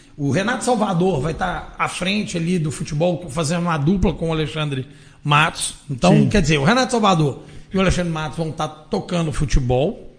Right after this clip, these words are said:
Speaker 1: Se o Alexandre Matos continuar depois do, do Brasileiro, será uma dupla, os dois vão tá tocando, né? Ele, e ele até falar, "Ah, uma coisa é uma coisa, outra é outra coisa, não, não interfere."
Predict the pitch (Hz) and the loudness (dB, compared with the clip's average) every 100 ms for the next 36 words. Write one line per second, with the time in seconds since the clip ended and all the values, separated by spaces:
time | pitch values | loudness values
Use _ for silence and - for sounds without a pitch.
0 | - - - - 220 202 170 170 160 160 | -18 -8 -4 0 2 2 0 -4 -4 -4
1 | 160 170 135 160 147 139 - 143 135 131 | -6 -8 -8 -4 -2 -2 -4 -6 -6 -6
2 | 127 127 127 127 151 190 - - - 185 | -4 -4 -4 -4 -4 -6 -10 -16 -2 0
3 | 151 143 135 147 185 123 123 151 139 139 | 0 0 0 0 0 0 2 2 0 -4
4 | 135 - 117 113 113 175 - - - 117 | -8 -8 -10 -8 -8 -8 -12 -20 -8 -2
5 | 135 123 135 170 175 240 233 262 240 214 | -2 0 -4 -2 0 2 0 -4 -2 0
6 | 226 175 160 190 - 240 214 180 - 185 | 0 0 -4 -4 2 2 2 -2 -2 2
7 | 240 233 175 175 180 180 175 165 147 180 | 4 4 2 0 -2 -2 -2 -4 -4 -2
8 | 185 180 180 147 110 151 170 214 196 | -2 -2 -2 -4 -6 -4 0 2 2